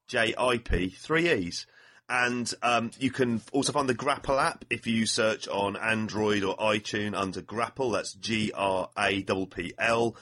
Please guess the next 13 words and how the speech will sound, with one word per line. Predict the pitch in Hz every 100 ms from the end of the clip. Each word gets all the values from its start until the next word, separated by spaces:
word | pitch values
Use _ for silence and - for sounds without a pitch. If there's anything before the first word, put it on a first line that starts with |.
| - - -
Um, | 113 113 113
also | 143 131 131 113
follow, | 127 113 107 95 -
uh, | 107 101
the |
Grapple | 98 127 - 113
app | 98
on | 104 98
Twitter | 92 110 98 - 104 - - - _
at | - 117 - -
Grapple | 98 110 - 101 95 -
App. | 92 - - _ _ - _
Um, | 104 110 107 110